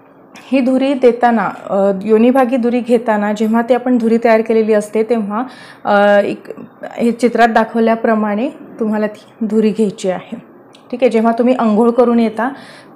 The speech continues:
तेव्हाच, अ, तुम्हाला, अ, म्हणजे कपडे घालायच्या आधीच ही धुरी घ्यायची आहे.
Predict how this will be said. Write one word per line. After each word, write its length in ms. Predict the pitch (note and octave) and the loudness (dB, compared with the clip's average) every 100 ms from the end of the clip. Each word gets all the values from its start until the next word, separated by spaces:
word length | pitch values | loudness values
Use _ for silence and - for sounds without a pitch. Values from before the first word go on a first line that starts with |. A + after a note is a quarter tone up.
| B3 | 0
तेव्हाच, 460 | A3+ A#3 C4+ - | 2 2 0 -4
अ, 320 | - G#3 G#3 G3+ G#3+ | -6 -2 0 -2 -2
तुम्हाला, 360 | A3 A3 G#3+ | -2 0 -2
अ, 440 | D4 - G3 G3 G3 G3 | -4 -4 0 2 2 0
म्हणजे 260 | A3 G#3 A#3+ | -6 -4 -2
कपडे 420 | A#3+ A3+ A3+ A#3 | -2 -2 0 0
घालायच्या 460 | B3 A#3 A3 A3 B3+ | 2 2 0 0 -4
आधीच 360 | A3+ G3+ A#3 A#3 | -2 -2 -2 -2
ही 80 | C4 | -2
धुरी 240 | A3+ A3 | 0 0
घ्यायची 380 | F#3+ G#3+ F#3 F#3+ | 0 -2 -2 -4
आहे. 260 | F3+ F3 | -6 -8